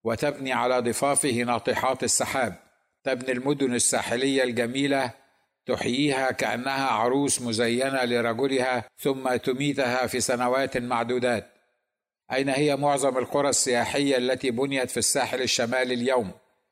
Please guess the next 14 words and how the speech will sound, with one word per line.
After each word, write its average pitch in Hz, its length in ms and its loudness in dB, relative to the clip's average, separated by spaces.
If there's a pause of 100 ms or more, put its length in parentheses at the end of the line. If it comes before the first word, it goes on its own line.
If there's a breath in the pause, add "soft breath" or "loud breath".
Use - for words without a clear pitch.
(160)
مما 120 280 -2
كانت 135 400 -2
عليه 120 560 0
وقت 123 320 -2
بنائها؟ 110 680 -2 (480)
أما 135 220 -2
ثقافة 147 540 -2
الحياة 135 480 0
فتحافظ 131 720 0
على 120 220 2
الورود 123 520 0
والأشجار 120 800 0 (160)
وتجرم 131 680 0
قاطعيها 120 800 -2